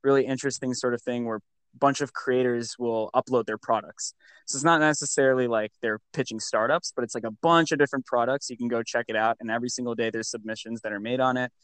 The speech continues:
Um, different, different people pitching different ideas. So that's a really cool sort of website to check out. Um, and for anyone looking to get into entrepreneurship, I would really recommend Y C Startup School.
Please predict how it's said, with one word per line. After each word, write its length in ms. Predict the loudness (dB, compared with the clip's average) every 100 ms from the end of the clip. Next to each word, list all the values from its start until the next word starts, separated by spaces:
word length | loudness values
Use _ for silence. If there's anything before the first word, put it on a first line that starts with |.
| -20 -20 _ -10
Um, 100 | 0
different, 260 | 0 2
different 240 | -2 -2 -6
people 240 | -4 -4
pitching 300 | -6 -10 -8
different 280 | -8 -8 -8
ideas. 360 | -4 0 0
So 80 | -2
that's 100 | -6
a 60 | -6
really 400 | 0 2 2 0
cool 280 | -2 -2 -2
sort 160 | -4 -4
of 80 |
website 400 | -4 -4 -4 -6
to 80 | -8
check 260 | -10 -8 -6
out. 220 | -6 -6 _ _ _ _ -2
Um, 220 | 0 0
and 100 | 0
for 100 | 2
anyone 320 | 2 2 2
looking 260 | 2 2 0
to 40 |
get 220 | 2 2 2
into 300 | -4 -4 -4
entrepreneurship, 580 | -6 -8 -10 -8 -6 -4
I 60 |
would 180 | -4 0
really 320 | 4 6 6
recommend 420 | 4 2 -2 -2
Y 320 | -2 0 2 2
C 300 | -2 -4 -4
Startup 400 | -2 -2 -2 -2
School. 340 | 0 0 0